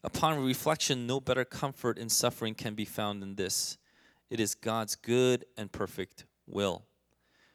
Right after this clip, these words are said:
For therein lies the knowledge that there is a limit to the suffering, both in its intensity and its duration,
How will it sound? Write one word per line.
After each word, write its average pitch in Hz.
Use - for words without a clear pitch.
For 117
therein 139
lies 139
the 123
knowledge 131
that 113
there 120
is 117
a 110
limit 147
to -
the 127
suffering, 107
both 120
in 127
its 120
intensity 151
and 123
its -
duration, 131